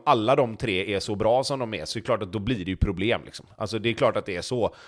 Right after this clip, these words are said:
Och egentligen, om vi ska titta på Blåvitts försvarsspel, så är det egentligen bara mittbackarna Gustav Svensson och Målisen som, som kommer undan med godkänt även i försvarsspelet i den här matchen. För även om de jobbar hårt och även om de, liksom, försöker att hålla Malmö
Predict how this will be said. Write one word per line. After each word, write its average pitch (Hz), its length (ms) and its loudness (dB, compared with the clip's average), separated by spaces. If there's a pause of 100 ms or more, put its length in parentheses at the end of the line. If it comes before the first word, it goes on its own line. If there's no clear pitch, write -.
(200)
Och 123 140 6
egentligen, 127 600 4
om 131 100 -2
vi 135 100 0
ska 127 140 -4
titta 123 320 -4
på 127 100 -2
Blåvitts 131 360 4
försvarsspel, 95 680 -2
så - 120 -6
är 117 40 -2
det 139 60 0
egentligen 110 320 -2
bara 117 100 6
mittbackarna 107 760 -4
Gustav 104 280 -6
Svensson 95 480 -6
och 104 60 -6
Målisen 101 640 -4
som, 113 400 -6
som 117 200 -10
kommer 117 260 0
undan 90 320 -6
med 101 120 -8
godkänt 104 560 -2
även 98 260 -2
i 87 60 -12
försvarsspelet 92 760 -2
i - 20 2
den 139 100 0
här 120 100 2
matchen. 95 360 -2 (360)
För - 200 -2
även 117 340 6
om 123 80 0
de 151 120 2
jobbar 127 360 6
hårt 131 460 2
och 123 240 0
även 117 320 2
om 135 120 -4
de, 147 200 -2
liksom, 135 280 -4
försöker 127 720 0
att 160 80 8
hålla 147 240 6
Malmö 104 360 2